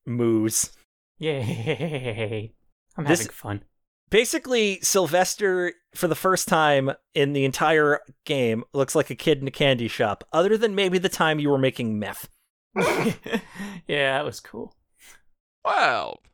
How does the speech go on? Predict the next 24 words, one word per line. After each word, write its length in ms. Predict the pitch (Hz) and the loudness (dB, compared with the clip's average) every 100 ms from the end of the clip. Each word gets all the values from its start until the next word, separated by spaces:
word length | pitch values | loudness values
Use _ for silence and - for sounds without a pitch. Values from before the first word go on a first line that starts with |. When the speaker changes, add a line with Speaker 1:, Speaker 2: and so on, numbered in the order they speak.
| _ _ _ | _ _ _
Speaker 3:
I 200 | - 104 | -4 -4
suppose 380 | 131 127 135 135 | -4 -4 -2 0
I 60 | 135 | -2
should 200 | 139 143 | -2 -4
make 240 | 143 143 | -2 -2
good 160 | 170 170 | -2 -2
on 100 | 170 | 0
my 120 | 160 | -2
promise 420 | 160 170 165 170 | -2 0 0 -2
to 60 | - 160 | -4 -6
your 60 | |
mutual 460 | 156 147 151 160 160 | -4 -6 -4 -2 -2
friend, 500 | - 247 208 98 - - | -2 -2 0 -2 -12 -12
Auguste 280 | 127 127 | -8 -8
Defago, 580 | 113 117 92 90 110 82 - - - - - | -8 -6 -6 -4 -4 -6 -10 -20 -20 -20 -8
and 680 | - 254 254 254 254 262 240 | -2 2 2 0 -4 -12 -10
escort 440 | 262 - 285 269 208 | -8 -6 -4 -4 -4
you 180 | 214 | -4
back 420 | 175 165 135 135 131 | 0 2 2 -2 -4
down 360 | 123 98 107 123 | -4 -4 -10 -8
whence 220 | - - | -8 -8
you 60 | |
came 220 | - - - | -12 -14 -14
from. 300 | - 64 | -8 -8